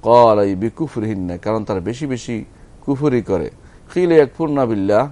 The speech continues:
বলা হলো যে তারা কি আল্লাহর সাথে কুফরি করে? ক্বালা ইয়াকফুরনা বিল আশিরা ওয়া ইয়াকফুরনা আল ইহসান, তারা তাদের স্বামীদের সাথে কুফরি করে, স্বামীদের,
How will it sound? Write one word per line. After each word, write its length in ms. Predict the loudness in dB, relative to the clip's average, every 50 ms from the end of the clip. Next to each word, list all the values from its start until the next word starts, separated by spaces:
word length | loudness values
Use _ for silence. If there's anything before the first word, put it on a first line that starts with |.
| -4
বলা 200 | -4 -2 -2 0
হলো 140 | 0 0 -2
যে 60 | -4
তারা 220 | -4 -4 -4 -6 -6
কি 160 | -4 -4 -4
আল্লাহর 220 | -4 -4 -4 -6
সাথে 220 | -8 -10 -12 -12 -12
কুফরি 320 | -12 -10 -10 -8 -8 -8
করে? 240 | -4 -4 -4 -4 -4 -6 -12 -20 -20 -20 -10
ক্বালা 340 | -2 0 2 2 2 2 2
ইয়াকফুরনা 560 | 0 0 -2 -4 -6 -6 -4 -4 -4 -4 -6
বিল 140 | -6 -6 -6
আশিরা 540 | -6 -6 -6 -6 -6 -4 -4 -2 -2 -2 -2
ওয়া 100 | -2 -4
ইয়াকফুরনা 380 | -4 -6 -6 -10 -10 -8 -6 -6
আল 80 | -6
ইহসান, 400 | -8 -10 -6 -2 0 0 0 -2 -6 -14 -20 -20 -20 -20 -18 -8 -4
তারা 320 | 0 2 2 2 2 0 -4 -10 -20 -20 -14 _
তাদের 300 | -6 -4 -2 -2 -2 -2 -4 -6 -10 -18 -20 -20 -20 -20 -20 -20
স্বামীদের 540 | -14 -8 -6 -4 -2 -2 -2 0 0 0 0
সাথে 280 | -2 -6 -8 -8 -10
কুফরি 400 | -8 -8 -8 -8 -6 -4 -4 -4
করে, 220 | -4 -2 -4 -4 -4
স্বামীদের, 360 | -4 -8 -6 -6 -6 -6